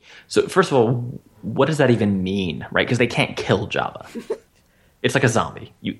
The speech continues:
Speaker 1: you can slow it down, you can put it in a cage, but could you really kill it?
Speaker 2: I mean, it's sort of like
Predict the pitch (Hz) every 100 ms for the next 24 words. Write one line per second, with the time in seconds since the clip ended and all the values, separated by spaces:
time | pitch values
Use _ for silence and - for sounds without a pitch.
0 | _ _ - - - _ _ - _ -
1 | 233 131 127 110 - - 156 151 143 139
2 | 139 131 127 131 98 92 - 110 - -
3 | - - 123 110 107 101 - - 95 104
4 | 117 98 - - 107 160 190 - - -
5 | 160 165 180 180 170 - 196 180 151 139
6 | 127 -